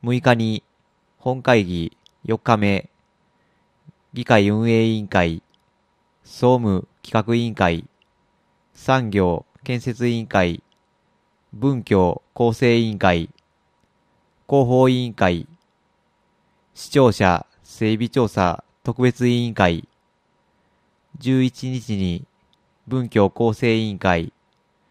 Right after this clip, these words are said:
十二日に広報委員会が開催されました。続いて、次回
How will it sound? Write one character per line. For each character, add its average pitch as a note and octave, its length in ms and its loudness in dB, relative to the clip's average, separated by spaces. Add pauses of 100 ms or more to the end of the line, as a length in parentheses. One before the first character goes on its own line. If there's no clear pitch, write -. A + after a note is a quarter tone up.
(460)
十 B2 380 0
二 C3 140 -6
日 A2 280 -4
に F2+ 280 -4 (500)
広 C3+ 220 0
報 B2 220 4
委 B2+ 60 2
員 B2 160 -4
会 F#2+ 260 2
が E2+ 220 0 (540)
開 A#2+ 200 0
催 A#2 160 0
さ A#2+ 100 -4
れ G#2+ 120 0
ま G#2+ 120 2
し - 80 -18
た。 F2 300 -2 (1700)
続 C3 240 -2
い A2+ 100 2
て、 F#2 340 2 (760)
次 B2+ 160 -6
回 F#2 320 0